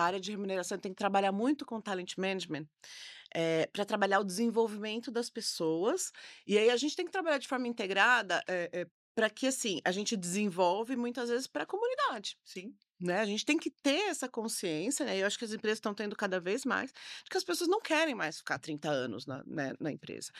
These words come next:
Speaker 2: Não.
Speaker 1: Então, eh, eh, não
Speaker 2: Elas não
Speaker 1: querem
Speaker 2: querem
Speaker 1: ficar
Speaker 2: ter
Speaker 1: nem
Speaker 2: casa.
Speaker 1: dez, nem
Speaker 2: Elas não,
Speaker 1: cinco.
Speaker 2: elas não querem ter casa, que era um
Speaker 1: É.
Speaker 2: grande objetivo do
Speaker 1: Exatamente,
Speaker 2: passado, né?
Speaker 1: né? Então, eh, a gente trabalha, eh, eu acho que tanto no desenvolvimento das pessoas e no, no desenvolvimento de gestão de conhecimento. Então, as empresas precisam ter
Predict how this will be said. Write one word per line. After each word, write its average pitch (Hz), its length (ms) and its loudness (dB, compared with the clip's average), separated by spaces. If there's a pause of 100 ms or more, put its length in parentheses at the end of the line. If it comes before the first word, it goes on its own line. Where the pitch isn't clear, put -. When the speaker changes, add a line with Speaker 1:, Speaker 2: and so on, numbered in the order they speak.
(100)
Speaker 2:
Não. 190 360 -8
Speaker 1:
Então, 226 440 2
eh, 190 400 4
eh, - 40 0
não 196 120 -8
Speaker 2:
Elas 262 160 2
não 311 60 2
Speaker 1:
querem - 20 2
Speaker 2:
querem 247 180 6
Speaker 1:
ficar - 20 6
Speaker 2:
ter 269 100 6
Speaker 1:
nem 440 40 0
Speaker 2:
casa. 233 340 10
Speaker 1:
dez, - 220 -2
nem 277 200 6
Speaker 2:
Elas 262 160 8
não, 320 100 10
Speaker 1:
cinco. 311 120 6
Speaker 2:
elas 226 180 2
não 302 100 -8
querem 311 220 0
ter 381 120 -8
casa, 247 680 6
que 233 140 -2
era 190 240 2
um 240 80 4
Speaker 1:
É. - 20 -2
Speaker 2:
grande 226 320 -6
objetivo 208 640 -4
do 190 60 0
Speaker 1:
Exatamente, 196 680 2
Speaker 2:
passado, - 20 -4
né? 147 160 -4
Speaker 1:
né? 175 160 -4 (400)
Então, 247 520 4
eh, 214 140 8
a 214 80 4
gente 233 280 -4
trabalha, 170 800 6
eh, 165 180 0
eu 170 80 0
acho 175 200 -2
que 208 100 -6
tanto 302 580 2
no 240 180 0
desenvolvimento 208 760 0
das 233 220 -2
pessoas 190 540 2
e 214 60 2
no, 247 180 4
no 214 140 -4
desenvolvimento 202 720 -2
de 170 100 -2
gestão 208 400 2
de 277 120 -4
conhecimento. 202 800 -2
Então, 202 160 -2
as 185 100 -2
empresas 175 280 -2
precisam 240 360 -2
ter 208 180 -2